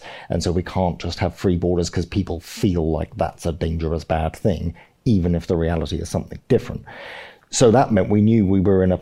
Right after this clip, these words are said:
political situation, which meant we couldn't just look at a bunch of metrics about healthcare and say, "Ah, look at that, we're gonna be reopening on, you know, the fifteenth of January."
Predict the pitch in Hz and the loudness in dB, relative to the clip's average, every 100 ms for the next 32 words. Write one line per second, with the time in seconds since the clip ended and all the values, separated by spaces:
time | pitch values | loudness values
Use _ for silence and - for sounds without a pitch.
0 | - - 101 147 127 73 73 - - 82 | -4 0 2 4 2 -2 -6 -6 -2 -2
1 | - - 117 104 92 107 101 101 101 123 | -2 -2 -2 0 2 2 2 0 0 2
2 | 113 104 90 95 87 95 85 80 92 98 | 0 0 0 0 0 0 0 0 0 0
3 | - - 90 87 98 95 - 85 87 98 | -4 -4 0 0 2 0 0 -2 0 0
4 | 113 120 85 117 123 80 92 98 95 87 | 2 0 -2 -2 -2 0 0 2 2 2
5 | 92 101 107 107 92 85 95 87 87 85 | 2 4 2 0 -2 0 0 2 2 0
6 | - - - 95 80 90 - 92 117 113 | -4 -14 -2 0 2 -2 -4 -4 0 0
7 | 113 101 87 127 113 80 80 - | 2 0 2 2 2 0 -6 -10